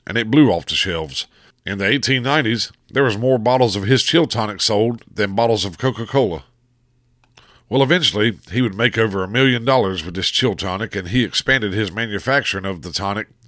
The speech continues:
from Paris, Tennessee, to Saint Louis, Missouri.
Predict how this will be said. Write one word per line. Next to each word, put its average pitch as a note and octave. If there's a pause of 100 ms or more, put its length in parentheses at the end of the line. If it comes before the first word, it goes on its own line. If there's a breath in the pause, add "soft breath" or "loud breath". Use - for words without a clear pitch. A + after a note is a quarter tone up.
from A2+
Paris, C#3
Tennessee, A#2+ (380)
to F#2
Saint B2
Louis, A2+
Missouri. G2+